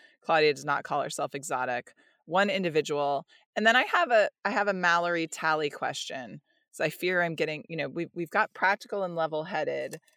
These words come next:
um, both of which, uh, Claudia uses once to describe her. Then she also calls her sensible another time.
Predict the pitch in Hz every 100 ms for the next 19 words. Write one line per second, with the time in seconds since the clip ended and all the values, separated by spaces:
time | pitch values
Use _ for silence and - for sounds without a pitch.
0 | _ _ - 165 151 147 151 143 147 180
1 | 185 180 165 160 - - - - _ _
2 | _ 151 147 143 139 143 135 - _ _
3 | - 165 160 147 147 143 147 151 147 147
4 | - - - - 151 - 151 160 143 143
5 | - _ _ 165 - 180 214 226 220 196
6 | 165 - - 196 208 165 147 147 139 -
7 | 160 147 143 - 156 143 123 87 143